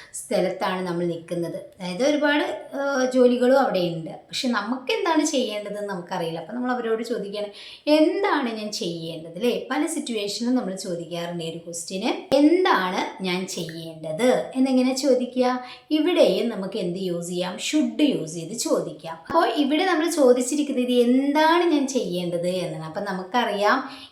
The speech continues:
എന്താണെന്ന് പറഞ്ഞുകൊണ്ട് നമ്മൾ ഓക്സിലറി യൂസ് ചെയ്തുകൊണ്ട് ക്വസ്റ്റ്യൻ ചോദിക്കുമ്പോൾ ആദ്യം നമ്മൾ എന്താണ് എന്ന് പറയാൻ വേണ്ടിയിട്ട് what എന്ന് യൂസ് ചെയ്യും. ഡബ്ല്യു എച്ച് ക്വസ്റ്റ്യൻ കണ്ടിട്ടില്ലാത്തവർ തീർച്ചയായിട്ടും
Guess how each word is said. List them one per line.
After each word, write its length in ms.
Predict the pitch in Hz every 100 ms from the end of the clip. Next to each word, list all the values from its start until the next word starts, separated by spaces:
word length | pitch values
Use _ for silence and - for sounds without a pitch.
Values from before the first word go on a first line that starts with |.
| -
എന്താണെന്ന് 920 | 226 233 262 294 294 262 254 247 247
പറഞ്ഞുകൊണ്ട് 480 | 247 214 202 202 214
നമ്മൾ 200 | 202 202
ഓക്സിലറി 640 | 190 180 - 214 214 233
യൂസ് 140 | 185 180
ചെയ്തുകൊണ്ട് 380 | 190 180 180
ക്വസ്റ്റ്യൻ 380 | 214 196 - 202
ചോദിക്കുമ്പോൾ 600 | 196 190 170 170 170 170
ആദ്യം 500 | 208 240 185 190 262
നമ്മൾ 240 | 294 247 240
എന്താണ് 540 | 208 175 175 190 220
എന്ന് 240 | 269 226
പറയാൻ 380 | 214 208 196 185
വേണ്ടിയിട്ട് 600 | 190 175 175 - 220 403 - - - - 185
what 280 | 214 240 240
എന്ന് 260 | 180 175
യൂസ് 180 | 165 170
ചെയ്യും. 200 | 185 185
ഡബ്ല്യു 220 | 190 202
എച്ച് 160 | 208 254
ക്വസ്റ്റ്യൻ 600 | 254 240 - 277 294 -
കണ്ടിട്ടില്ലാത്തവർ 640 | 233 202 202 233 214 208 220 240
തീർച്ചയായിട്ടും 540 | 220 - 220 180 185